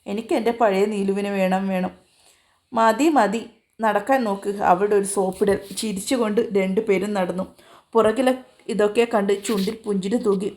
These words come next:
പാർവതി നിൽപ്പുണ്ടായിരുന്നു. "ഡി, ആ ഷോപ്പിൽ പോയാലോ? അവിടെ നല്ല കളക്ഷൻ ഉണ്ടാകും, മുമ്പ് ഞാൻ പോയിട്ടുണ്ട്." "വേണ്ടടാ, നമുക്ക് മാളിൽ പോകാം, എനിക്ക് രണ്ട് ജോഡി ഡ്രസ്സും എടുക്കണം,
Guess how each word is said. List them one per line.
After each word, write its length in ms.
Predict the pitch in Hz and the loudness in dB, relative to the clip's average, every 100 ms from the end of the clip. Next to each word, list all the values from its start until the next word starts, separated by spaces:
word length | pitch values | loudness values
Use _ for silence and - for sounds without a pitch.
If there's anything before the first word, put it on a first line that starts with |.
| - | -2
പാർവതി 540 | 202 185 185 196 196 220 | 4 6 6 2 -4 -6
നിൽപ്പുണ്ടായിരുന്നു. 800 | 214 196 - 196 190 190 190 180 180 - _ _ _ _ _ _ _ _ _ _ _ _ _ _ _ _ | -6 -6 -6 -2 0 0 0 -4 -6 -12 _ _ _ _ _ _ _ _ _ _ _ _ _ _ _ _
"ഡി, 140 | 190 247 - - _ - | 2 2 2 -6 _ 0
ആ 80 | 190 | 4
ഷോപ്പിൽ 340 | 220 294 269 277 | 4 4 2 0
പോയാലോ? 600 | 269 240 226 233 233 226 226 - - | 2 4 6 4 4 0 0 -8 -8
അവിടെ 220 | 185 185 | -4 -2
നല്ല 220 | 240 214 220 | -2 0 -2
കളക്ഷൻ 440 | 208 185 180 233 | 0 -2 0 -2
ഉണ്ടാകും, 360 | 226 196 180 175 - | 0 2 2 0 -2
മുമ്പ് 220 | 185 180 214 | -2 0 0
ഞാൻ 180 | 233 233 | 0 0
പോയിട്ടുണ്ട്." 500 | 214 180 185 202 185 - _ _ _ - | 2 2 0 -2 -2 -6 _ _ _ -2
"വേണ്ടടാ, 360 | 208 233 247 151 | 0 2 2 2
നമുക്ക് 300 | 196 196 269 | 0 0 0
മാളിൽ 320 | 214 185 220 | 2 4 2
പോകാം, 340 | 233 190 185 170 | 2 2 2 0
എനിക്ക് 240 | 185 180 214 | -2 -4 0
രണ്ട് 240 | 202 180 | 0 0
ജോഡി 200 | 208 214 | 0 2
ഡ്രസ്സും 440 | 220 180 175 - 220 | 2 2 -2 -2 -2
എടുക്കണം, 340 | 185 175 175 | -2 -2 -4